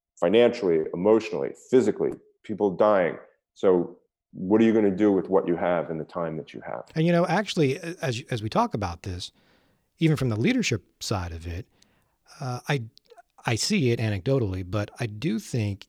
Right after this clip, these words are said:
Speaker 2: it is helping some leaders, the ones who do struggle to connect with their people, that it's forcing them to really increase that, that skill set around connecting. And, and I actually had one manager who I was talking to the other day that, you know, this, this virtual setting actually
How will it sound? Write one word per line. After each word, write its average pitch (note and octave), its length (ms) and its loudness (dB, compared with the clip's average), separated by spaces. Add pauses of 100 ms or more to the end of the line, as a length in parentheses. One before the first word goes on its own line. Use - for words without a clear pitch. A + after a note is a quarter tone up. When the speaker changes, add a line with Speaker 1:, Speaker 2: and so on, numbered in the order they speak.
(100)
Speaker 2:
it B2 140 -4
is D#3 220 -2
helping A#2 500 -4
some B2+ 280 -6
leaders, F#2+ 600 -6 (200)
the - 60 -6
ones B2 260 0
who B2+ 60 -4
do E3 160 -4
struggle F#2+ 520 -4 (200)
to - 100 -8
connect F#2+ 360 -6
with F#2 100 -20
their F#2 120 -8
people, E2+ 520 -14
that A2+ 120 -4
it's G2+ 180 -6
forcing D3+ 520 -4
them G2+ 440 -4 (120)
to B2+ 80 -6
really C#3+ 240 -2
increase A2+ 320 -6
that, G#2+ 160 -4 (560)
that G2+ 100 -6
skill C3+ 220 -4
set - 260 -10 (120)
around A2 420 -4 (100)
connecting. F#2+ 600 -6
And, F2 360 -10
and F2+ 280 -10 (100)
I G#2+ 240 -2
actually A2 220 -2
had G2+ 140 -2
one G#2+ 320 -2 (220)
manager A2+ 500 0
who G#2+ 180 -2
I G#2 40 0
was G2 100 -4
talking G#2 280 -4
to G#2 80 -4
the G2+ 100 -4
other G2 140 -4
day G#2+ 260 -4
that, F#2 340 -6
you - 60 -6
know, F#2+ 100 -4
this, F2+ 200 -12
this G#2+ 200 -6
virtual G2 440 -6
setting A2 380 -4
actually F#2 540 -6